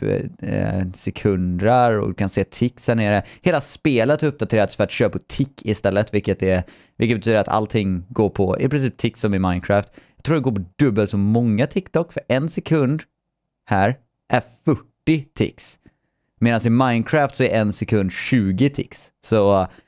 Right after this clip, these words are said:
dubbelt så många ticks i det här spelet jämfört med i, eh, Minecraft. Så att, eh, saker går dubbelt så snabbt jämfört med i Minecraft i princip,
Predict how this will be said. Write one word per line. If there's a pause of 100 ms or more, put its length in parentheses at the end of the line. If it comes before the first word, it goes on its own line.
(460)
dubbelt
så
många
ticks
i
det
här
spelet
jämfört
med
i,
eh,
Minecraft.
Så
att,
eh, (240)
saker
går (120)
dubbelt
så
snabbt
jämfört
med
i
Minecraft
i
princip,